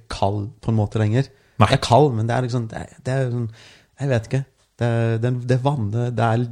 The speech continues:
Speaker 1: samme temperatur, men det er ikke like kald på en
Speaker 2: Mm.
Speaker 1: måte. Det er så rart. Men, eh, altså, en ting jeg gjorde da, da, da jeg hadde det i kalddusj, jeg besøkte tannlegen min, hadde vondt i tannen, og da s-, da hadde jeg pulsklokke på, og jeg sier til henne, ehm, for hun måtte ta ut en filling, og så bore litt, og så sette inn en ny filling,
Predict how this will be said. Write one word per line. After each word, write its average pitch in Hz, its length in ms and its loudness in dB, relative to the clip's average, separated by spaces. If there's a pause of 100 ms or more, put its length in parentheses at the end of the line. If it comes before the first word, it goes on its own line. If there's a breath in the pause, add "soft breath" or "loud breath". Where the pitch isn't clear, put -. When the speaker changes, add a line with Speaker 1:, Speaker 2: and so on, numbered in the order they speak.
(140)
Speaker 1:
samme 110 300 -2
temperatur, 117 500 0
men 117 80 0
det 107 80 2
er 107 100 2
ikke 127 200 -2
like 110 260 -2
kald 151 280 2
på - 60 0
en 127 160 8
Speaker 2:
Mm. 107 160 8
Speaker 1:
måte. 110 140 6
Det 110 100 -2
er 113 160 -2
så 107 120 -6
rart. 110 160 -6 (520 soft breath)
Men, 123 160 2
eh, 117 360 2
altså, 135 180 2
en 131 140 2
ting 135 160 0
jeg 123 100 4
gjorde 117 340 2
da, 104 180 -6
da, 104 120 -8
da 110 160 -2
jeg 107 80 0
hadde 110 160 -2
det 107 100 2
i - 60 -12
kalddusj, 113 280 0
jeg 110 100 -2
besøkte 107 340 -2
tannlegen 101 440 -2
min, 127 160 2 (300 soft breath)
hadde 113 220 2
vondt 107 180 -2
i 113 40 -2
tannen, 135 360 0
og 110 80 0
da 104 220 2
s-, - 260 -12
da 110 100 0
hadde 107 200 2
jeg 101 140 -2
pulsklokke - 500 -6
på, 127 140 2 (420 soft breath)
og 117 60 0
jeg 113 80 2
sier 110 180 2
til 110 100 -2
henne, 110 460 -2
ehm, 107 480 0
for 117 100 -4
hun 113 80 4
måtte 113 360 0
ta 95 180 -4
ut 95 140 -6
en 110 80 0
filling, 101 340 0
og 101 80 -2
så 110 100 -2
bore 101 240 0
litt, 110 200 0
og 101 80 -4
så 101 80 -2
sette 92 200 -4
inn 98 60 -2
en 98 80 0
ny 98 120 0
filling, 98 340 -2